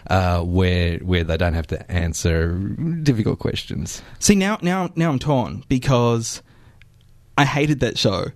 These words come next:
Speaker 2: but it has just been renewed for a fourth season, and you have to wonder why.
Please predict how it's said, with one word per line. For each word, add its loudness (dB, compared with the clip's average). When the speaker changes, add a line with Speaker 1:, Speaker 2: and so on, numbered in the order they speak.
Speaker 2:
but 6
it -4
has 0
just -4
been 4
renewed 0
for -2
a 0
fourth 0
season, 2
and 2
you 0
have -2
to 0
wonder 2
why. -2